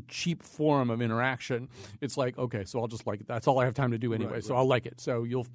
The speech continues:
Speaker 1: you'll feel like I did something anyway. And, and I do feel as though the, the limitation of the like button, the way in which it's not really appropriate for somebody's dead grandfather, at least forces me occasionally to think, "Oh, I can't click the like, like button.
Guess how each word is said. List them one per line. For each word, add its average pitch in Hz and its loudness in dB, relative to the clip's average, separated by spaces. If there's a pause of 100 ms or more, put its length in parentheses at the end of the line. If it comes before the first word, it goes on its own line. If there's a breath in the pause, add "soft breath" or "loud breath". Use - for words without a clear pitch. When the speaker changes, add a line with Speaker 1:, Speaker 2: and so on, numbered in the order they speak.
(240 loud breath)
Speaker 1:
you'll 147 4
feel 143 0
like 123 -2
I 107 0
did 110 -6
something 110 0
anyway. 113 -4 (240 loud breath)
And, 175 4
and 185 4
I 170 6
do 175 6
feel 196 6
as 131 2
though 135 6
the, 127 2
the 120 4
limitation 175 6
of 117 0
the 113 -4
like 110 -4
button, 107 -4 (580 soft breath)
the 147 0
way 151 6
in 147 6
which 139 2
it's 127 -8
not 151 2
really 117 -2
appropriate 117 -2
for 123 -10
somebody's 110 0
dead 107 -4
grandfather, 110 0 (220 loud breath)
at 208 -2
least 185 0
forces 185 2
me 156 2
occasionally 139 0
to 110 -6
think, 110 -2 (220 soft breath)
"Oh, 139 2
I 127 4
can't 143 -2
click 120 -2
the 110 -2
like, 107 -2
like 107 -4
button. 120 -8